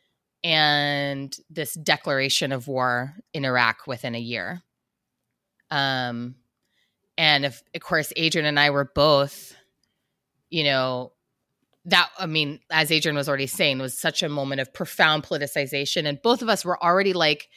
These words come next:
starting to do organizing work in some capacity, me as a student organizer, Adrian as, like, an actual, like, paid organizer in New York City. And then, of course, we both got swept into the anti-war effort,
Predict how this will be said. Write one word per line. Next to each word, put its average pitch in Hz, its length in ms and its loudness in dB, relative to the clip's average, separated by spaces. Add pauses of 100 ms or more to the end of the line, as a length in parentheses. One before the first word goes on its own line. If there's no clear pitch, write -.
(240)
starting 208 540 4
to 170 100 -8
do 170 180 -2
organizing 160 580 0
work 147 220 -2
in 147 120 -6
some 147 220 -4
capacity, 160 640 -2
me 151 220 0
as 143 120 0
a 147 60 -8
student 139 360 -8
organizer, 143 600 -6
Adrian 139 360 -6
as, 135 120 -6
like, 143 140 -4
an 143 180 -6
actual, 139 440 -2
like, 135 180 -6 (500)
paid 196 280 4
organizer 135 600 -2
in 131 120 -6
New 135 60 -6
York 135 200 -6
City. 143 520 -6 (600)
And 165 180 0
then, 151 160 2
of - 100 -12
course, 160 280 -2
we 170 60 0
both 147 340 -2
got 139 280 2 (320)
swept - 440 0
into 151 200 -4
the 139 180 -6
anti-war 135 440 -4
effort, - 440 -8